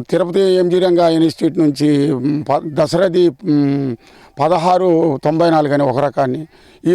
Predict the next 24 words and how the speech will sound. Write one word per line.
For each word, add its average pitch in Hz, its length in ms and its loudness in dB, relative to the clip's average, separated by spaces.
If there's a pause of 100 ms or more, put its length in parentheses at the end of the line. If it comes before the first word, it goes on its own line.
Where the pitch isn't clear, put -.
రెండు 196 240 0
రకాలు 196 300 2
వేయాలని 180 360 2 (100)
నాకు 147 180 0 (160)
ఒక 131 200 -4
కుతూహలంగా, 160 640 0 (440)
ఒక 113 100 -8 (220)
ఈ - 20 0 (460)
అరవై 185 340 2
ఏడు 165 160 2
సంవత్సరాల 165 420 0
వయసులో 165 380 0
కూడా 156 180 0 (1000)
వ్యవసాయం 196 440 2
అంటే 156 180 -2
ఒక 139 140 -2
ప్రీతితోని, 165 480 0 (720)
నేను 196 180 2 (100)
యాభై 170 200 2
ఎకరాల 180 320 0
రైతుని, 143 300 0 (840)
అయినా 240 300 2
కానీ 233 220 2
ప్రీతితోని 214 400 0